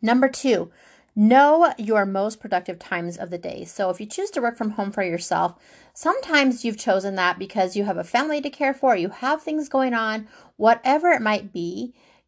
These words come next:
So finding those hours of the day that are most productive for you is when you need to set aside the things that are most important to get done. So for me particularly, I have continued to work my regular office schedule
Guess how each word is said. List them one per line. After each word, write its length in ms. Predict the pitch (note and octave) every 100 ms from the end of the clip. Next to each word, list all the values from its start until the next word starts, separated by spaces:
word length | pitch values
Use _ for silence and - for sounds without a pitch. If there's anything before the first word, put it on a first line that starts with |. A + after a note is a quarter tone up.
| -
So 180 | -
finding 440 | C4 C#4 D#4+ A4 A4
those 200 | D#4+ B3+
hours 440 | F#3+ F#3+ A3 A3+
of 140 | G#3 G3
the 80 |
day 300 | G3 F#3 F#3
that 140 | G3+ F3+
are 80 | F3
most 260 | F#3 G3+
productive 400 | B3+ G#3+ G#3 G#3+
for 100 | G#3+
you 340 | F#3 E3+ F#3 -
is 300 | A3 - A3
when 180 | D#4 F4
you 80 |
need 160 | E4 C4+
to 80 | G#3+
set 220 | - G3
aside 360 | G3+ - F3 F3+
the 40 |
things 260 | F3 F3+ F3
that 120 | E3+
are 60 |
most 300 | E3+ E3 E3+
important 460 | E3+ E3+ D#3 D#3 E3+
to 100 | F3
get 240 | E3 -
done. 300 | - - - - - - -
So 220 | - B3
for 120 | C4
me 160 | C#4 D#4+
particularly, 800 | E4+ C#4 G#3 F3 F3 F3+ G3 _ -
I 280 | G#3+ A3 B3
have 220 | B3+ A#3
continued 680 | - G#3 - F#3+ F#3 F#3 G3
to 120 | -
work 360 | F#3 F3 F3 -
my 340 | F#3+ F#3 F3 G3
regular 460 | F#3+ F3 F3+ F3
office 380 | F#3 F3 F#3+ F#3
schedule 720 | - E3 E3 F3 G#3 C4+ -